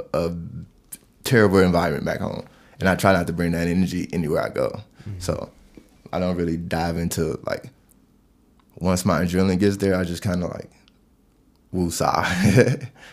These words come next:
Speaker 1: You know what I'm saying? Like, once I start to feel agitated, you either gotta go or I'm about to go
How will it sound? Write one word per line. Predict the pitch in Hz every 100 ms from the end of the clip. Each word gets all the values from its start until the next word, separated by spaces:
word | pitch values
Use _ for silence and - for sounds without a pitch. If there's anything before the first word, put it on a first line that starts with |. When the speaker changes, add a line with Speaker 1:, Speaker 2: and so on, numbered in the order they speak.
| - -
Speaker 1:
You | 87
know | 87
what | 82
I'm |
saying? | 82 82 85
Like, | 82
once | 95 98
I | 87
start | - 90 92
to | 95
feel | - 95
agitated, | 95 92 95 104 98 101 - - _ _ _ _ _ -
you | 95
either | 98 90
gotta | 87 78
go | 90 95 113 156 - - _
or | 80
I'm | 87 92
about | 85 -
to |
go | 78 69 -